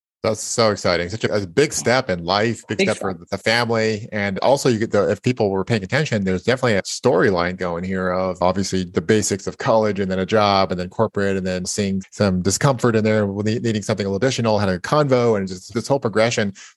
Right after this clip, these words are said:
Speaker 1: finally culminating into this last chapter, at least up, up until right now. Who knows where the future will hold here of actually going full-time to real estate. So tell us real quick, uh, Kelly, as we wrap it up here, where,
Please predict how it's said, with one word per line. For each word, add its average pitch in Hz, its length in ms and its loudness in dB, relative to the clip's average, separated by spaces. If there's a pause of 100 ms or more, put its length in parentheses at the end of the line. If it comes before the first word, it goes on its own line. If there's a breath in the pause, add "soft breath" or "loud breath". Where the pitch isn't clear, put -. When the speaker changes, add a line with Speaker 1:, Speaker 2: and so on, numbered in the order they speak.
Speaker 1:
finally 147 420 2
culminating 101 720 2 (240 soft breath)
into 98 160 -4
this 98 300 -4
last 104 360 2
chapter, 95 440 0
at 95 160 -4
least 123 240 -2 (240)
up, 120 240 2
up 127 120 0
until 113 300 0 (100)
right 110 180 4
now. 101 280 0 (160)
Who 135 100 2
knows 117 200 2
where 113 180 4
the 101 140 0
future 143 300 -2
will 90 120 0
hold 87 260 0
here 90 260 -2 (420 soft breath)
of 101 420 2
actually 123 300 0
going 110 120 -2
full-time 101 320 -4
to 87 60 -8
real 87 160 -4
estate. 82 340 -6
So 101 260 2 (280 loud breath)
tell 170 160 4
us 151 160 0 (100)
real 123 200 2
quick, - 340 -4
uh, 113 60 -4
Kelly, 107 240 0
as 95 80 -2
we 98 40 0
wrap 101 260 2
it 101 60 2
up 98 200 0
here, 92 280 0
where, 120 240 4